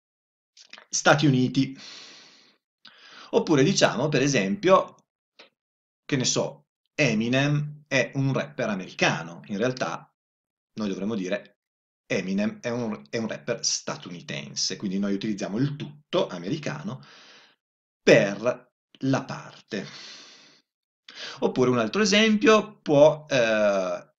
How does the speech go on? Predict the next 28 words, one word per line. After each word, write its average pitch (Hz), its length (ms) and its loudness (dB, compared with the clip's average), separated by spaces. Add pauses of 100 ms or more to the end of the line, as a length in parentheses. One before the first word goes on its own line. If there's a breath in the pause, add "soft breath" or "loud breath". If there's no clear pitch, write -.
essere 123 500 -2
di 107 100 -4
sineddoche 120 540 -2
è 127 100 -2
quando 127 320 -2
noi 101 180 -2
usiamo 107 360 -4
il 180 120 -2
genere 92 380 -6
invece 90 400 -8
che 85 280 -14
la 80 240 -12 (280)
specie. - 800 -10 (720)
Quindi, - 440 2 (420 loud breath)
eh, 98 640 -2
noi 135 120 0
diciamo, 95 1080 -4
eh, - 80 -18
il 147 180 4
felino 127 920 0
ha 117 260 -2
aggredito 110 960 -4
il 95 460 -4
visitatore 87 720 -10
incauto 82 680 -6
dello 78 320 -14
zoo. 85 320 -16
Ecco, - 560 -14